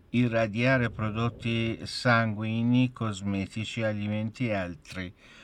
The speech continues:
prodotti. Negli ultimi anni l'Iran ha compiuto notevoli progressi nel settore nucleare nonostante le minacce e le sanzioni, soprattutto imposte da parte degli occidentali.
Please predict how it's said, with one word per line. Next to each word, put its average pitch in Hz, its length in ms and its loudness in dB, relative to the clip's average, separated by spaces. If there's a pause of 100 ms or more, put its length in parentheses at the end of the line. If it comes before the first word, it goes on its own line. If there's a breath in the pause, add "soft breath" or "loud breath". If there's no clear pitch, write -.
(380 loud breath)
prodotti. 120 640 0 (1300 loud breath)
Negli 110 260 0
ultimi 120 480 2
anni 120 280 6
l'Iran 120 360 4
ha 117 80 4
compiuto 120 640 0
notevoli 120 600 2
progressi 120 800 0
nel 98 240 -2
settore 107 640 -6
nucleare 110 640 -2
nonostante 107 720 -4
le 113 140 -6
minacce 92 720 -4 (640 soft breath)
e 101 180 -2
le 95 220 -2
sanzioni, 98 1200 -2
soprattutto 104 920 -6
imposte 101 580 -8
da 101 160 -6
parte 82 480 -10
degli 90 320 -6
occidentali. 80 1080 -4